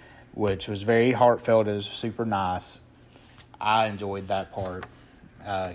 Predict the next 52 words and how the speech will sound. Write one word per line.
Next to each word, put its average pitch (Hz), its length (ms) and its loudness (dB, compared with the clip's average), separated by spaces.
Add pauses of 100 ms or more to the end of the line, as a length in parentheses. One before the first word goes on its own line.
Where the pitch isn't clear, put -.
(140)
it 101 140 -6
wrapped 101 380 -2
the - 60 -14
show 98 260 -6
up 95 140 -8 (360)
pretty 98 200 -8
good. 90 340 -14
So, 92 360 -8 (800)
I - 60 6
hope 151 200 4
everybody 135 340 4
agrees 117 480 -2
with 104 180 -4
some 120 220 0
of 110 100 -4
my 101 140 0
good 135 400 0
things. 113 360 -2
And 131 80 0
if 117 120 -4
you 143 100 6
have 143 160 6
some 120 140 0
other 151 180 6
good 117 240 -2
things 110 300 -4
that 110 200 -4
you 117 120 -4
wanna 104 360 -4
add 104 300 0
to 135 180 0
the 139 120 0
list, 104 560 -2 (240)
shoot 131 260 -4
me 151 100 -4
a 151 60 -2
message. 113 480 0
I'd 101 180 -2
be 131 80 0
more 107 220 -2
than 95 140 -6
happy 107 320 0
to 98 260 -2
add 104 220 -2
'em 107 120 -6
to 113 160 -6
the 110 120 -4
list 117 360 2
and 98 160 -10
see 110 220 -6
if 104 140 -10
you, 101 120 -8